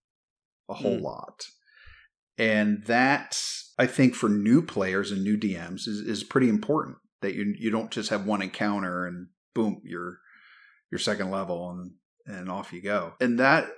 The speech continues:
Speaker 1: especially for, for, um, inexperienced players and D Ms, because it really gives you a lot of exposure at those lower levels. And so you really get to get a feel for what your characters can do. You get familiar with the rules, you,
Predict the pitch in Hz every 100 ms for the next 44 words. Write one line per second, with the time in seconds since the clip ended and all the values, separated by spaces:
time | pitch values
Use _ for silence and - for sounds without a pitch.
0 | _ 151 - 190 196 185 - 151 120 -
1 | - 113 107 101 92 95 90 87 87 90
2 | - 127 - - 170 196 123 85 - -
3 | - - - 95 85 82 82 80 78 -
4 | - - - - _ - 127 123 127 120
5 | 143 165 160 123 123 104 98 92 90 82
6 | 82 - - 85 82 - 64 _ _ _
7 | 90 90 90 78 82 80 - 76 - -
8 | - 113 104 101 101 113 117 110 104 92
9 | - 90 85 87 - 117 107 - 110 104
10 | - 95 - 101 - 92 - - - 98
11 | 98 165 147 139 101 - - - 95 90
12 | 87 85 85 - 85 - 180 165 143 131
13 | 120 117 - - -